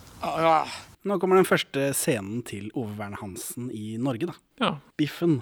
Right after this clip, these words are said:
Speaker 2: holder oversikt med gullasten som går inn i vogna. Og det er ikke noe mer spennende enn det.
Speaker 3: Jeg ringer til sjefen sin og sier at dette går bra.
Speaker 2: Dette går kjempebra. En del av planen er at de må ha et knaggebrett, Olsenbanden, som de henger opp inne i pausebua, kantinebua til N S B,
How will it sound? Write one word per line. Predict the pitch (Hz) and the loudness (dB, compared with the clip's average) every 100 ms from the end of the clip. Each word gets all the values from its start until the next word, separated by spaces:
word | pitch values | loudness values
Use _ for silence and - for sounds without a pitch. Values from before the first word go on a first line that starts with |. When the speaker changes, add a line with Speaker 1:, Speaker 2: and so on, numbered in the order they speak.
| - | 0
Speaker 2:
holder | 123 139 | 2 4
oversikt | 123 101 117 - - - - | 2 0 -8 -12 -20 -20 -12
med | 117 110 110 | -8 -6 -4
gullasten | 123 107 101 - 110 | -4 -4 -8 -8 -8
som | |
går | 113 113 | -6 -6
inn | 120 | -2
i | |
vogna. | 135 160 170 - _ - | 4 4 4 -2 _ -10
Og | 117 110 104 | -8 -8 -12
det | - - _ - | -16 -20 _ -10
er | 113 | -8
ikke | 131 | -4
noe | 120 | -4
mer | 110 | -6
spennende | - 120 104 | -6 -6 -6
enn | 107 | -6
det. | 123 143 _ 180 | -8 -10 _ -8
Speaker 3:
Jeg | - 147 | -4 -2
ringer | 156 147 147 | 0 0 2
til | 151 143 143 | 0 0 0
sjefen | 147 - 147 | 0 0 -2
sin | 147 | -2
og | 147 | 0
sier | 151 143 147 | 0 0 -2
at | 147 | -2
dette | 143 143 | -4 0
går | 175 | 2
bra. | 160 156 143 - | 4 2 0 -12
Speaker 2:
Dette | 107 131 185 | -12 -6 -2
går | - | 0
kjempebra. | 131 123 131 120 - _ - | 0 -2 -4 -6 -10 _ 0
En | 151 | 4
del | 156 | 4
av | 151 | 6
planen | 139 147 151 | 6 8 6
er | 123 120 120 | 4 0 -4
at | - | -6
de | 120 113 113 | -8 -6 -4
må | |
ha | 117 120 | -4 -6
et | - - | -8 0
knaggebrett, | 151 131 113 110 143 _ - - _ _ _ - | 2 2 -4 -6 -6 _ -20 -20 _ _ _ -14
Olsenbanden, | 110 - 101 95 92 92 _ | -12 -10 -10 -10 -12 -16 _
som | - 117 | -8 -4
de | 120 | -2
henger | 120 110 | -4 -4
opp | 120 | -8
inne | 107 | -10
i | 107 | -8
pausebua, | 135 117 - 101 107 135 - | -6 -6 -6 -8 -8 -8 -6
kantinebua | 127 135 135 107 107 135 139 | -6 -2 -2 -4 -4 -4 -4
til | 123 | -6
N | 120 | -4
S | 123 | -4
B, | 127 | -2